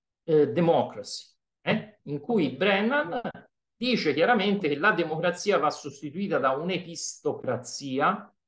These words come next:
in cui attraverso i test si stabilisce chi è in grado di votare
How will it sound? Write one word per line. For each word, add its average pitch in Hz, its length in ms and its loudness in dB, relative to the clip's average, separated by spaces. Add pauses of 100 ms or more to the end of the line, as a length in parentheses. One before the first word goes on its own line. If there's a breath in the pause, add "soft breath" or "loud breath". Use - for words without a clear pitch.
(140)
in 151 340 -4
cui 247 280 4
attraverso 156 640 0
i 247 140 -8
test 190 640 2
si 196 260 -4
stabilisce 214 800 0
chi 214 120 0
è 185 40 6
in 160 140 0
grado 180 300 2
di 185 120 -4
votare 123 580 0